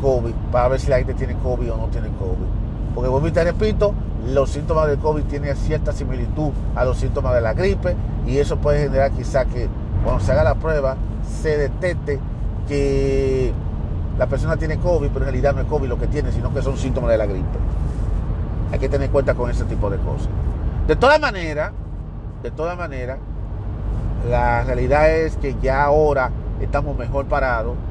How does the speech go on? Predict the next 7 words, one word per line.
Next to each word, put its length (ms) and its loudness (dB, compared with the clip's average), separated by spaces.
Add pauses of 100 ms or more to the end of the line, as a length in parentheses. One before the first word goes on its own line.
(120)
con 120 -4
respecto 320 0
al 80 0
covid, 320 0 (380)
porque 360 2 (380)
hay 140 0
vacunas 760 2